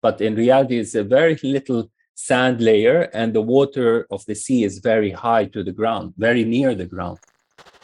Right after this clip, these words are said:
I think a lot of the, a lot of it was, uh, sabkha areas, and why they built,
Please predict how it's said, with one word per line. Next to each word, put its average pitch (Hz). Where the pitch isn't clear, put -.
I 202
think 320
a 220
lot 196
of 302
the, 127
a 95
lot 139
of 175
it 117
was, 104
uh, 95
sabkha 95
areas, 117
and 113
why 127
they 135
built, 135